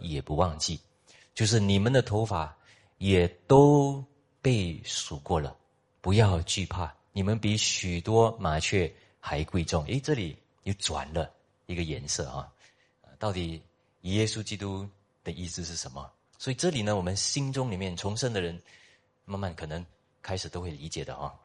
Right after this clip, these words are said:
那我们先看的这个经文哈，呃，那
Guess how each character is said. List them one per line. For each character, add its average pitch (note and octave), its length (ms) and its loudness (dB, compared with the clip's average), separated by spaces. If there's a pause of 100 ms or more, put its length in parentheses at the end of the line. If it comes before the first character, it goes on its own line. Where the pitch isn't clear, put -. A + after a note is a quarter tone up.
(260)
那 F#2 100 -10
我 F2+ 60 -6
们 F2+ 120 -4
先 B2+ 220 -2
看 A#2 160 -2 (460)
的 F#2 120 -8 (140)
这 - 100 -10
个 G2 120 -4
经 G2+ 260 -4
文 D#2 160 -4
哈， D2+ 260 -10 (840)
呃， E2+ 260 -4
那 G2+ 320 -4